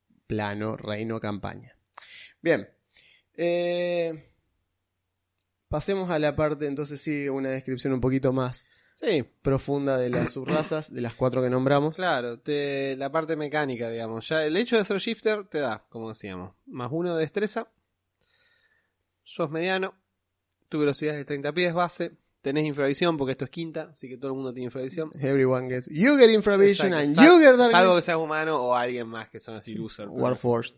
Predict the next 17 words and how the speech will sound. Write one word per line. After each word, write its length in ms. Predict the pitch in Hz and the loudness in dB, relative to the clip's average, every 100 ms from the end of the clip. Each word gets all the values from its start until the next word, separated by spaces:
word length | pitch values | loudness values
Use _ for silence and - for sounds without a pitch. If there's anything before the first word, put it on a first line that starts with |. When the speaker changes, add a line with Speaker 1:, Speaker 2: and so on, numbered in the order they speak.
| _ | _
Speaker 2:
que 120 | 120 | -18
ponele. 500 | 120 113 113 104 104 _ _ _ _ | -14 -12 -12 -14 -18 _ _ _ _
Pero 180 | - 127 | -8 -6
bueno, 160 | 123 110 | -4 -6
pues 100 | 123 | -8
son 100 | 139 | -6
un 60 | |
robochi, 380 | 131 123 113 - - | -4 -4 -6 -12 -18
ahí 180 | 110 113 | -14 -12
ya 120 | 120 | -12
no 80 | 113 | -14
te 60 | |
importa 260 | 110 117 113 | -12 -10 -8
Speaker 1:
Es 40 | |
Speaker 2:
menos. 80 | 107 | -8
Speaker 1:
cierto. 300 | 131 113 - - _ _ - _ _ _ _ _ _ 185 185 | -6 -8 -10 -20 _ _ -20 _ _ _ _ _ _ -20 -4
Speaker 2:
Tenés 640 | 190 196 170 - - - | -2 0 0 -2 -12 -18